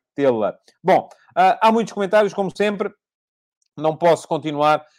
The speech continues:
ah, a lê-los. Vou ler aqui um do Filipe Veringer no, ahm, Instagram. Pergunta-me se não haverá também alguma prostituição dos treinadores que, assim que as coisas correm mal, também pedem admissão, apesar de não haver uma política desportiva dos clubes. Ah,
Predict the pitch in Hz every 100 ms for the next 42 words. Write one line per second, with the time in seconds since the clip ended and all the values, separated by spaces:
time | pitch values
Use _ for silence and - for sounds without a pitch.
0 | _ - 143 135 127 127 143 151 175 147
1 | 165 170 170 156 156 165 170 160 156 160
2 | 160 160 135 165 156 147 143 135 151 156
3 | - _ _ - 156 147 139 135 131 127
4 | 123 151 180 - 151 165 165 160 143 151
5 | 160 151 156 147 - 190 180 156 165 165
6 | 156 160 151 156 - 175 - 170 156 -
7 | 160 143 - 151 135 151 127 143 127 151
8 | 147 - 135 120 - 147 135 131 139 -
9 | _ _ - 160 143 151 135 131 120 113
10 | - 139 123 139 123 123 127 127 - 131
11 | 123 123 107 _ 143 127 120 - 120 101
12 | _ _ _ _ - 135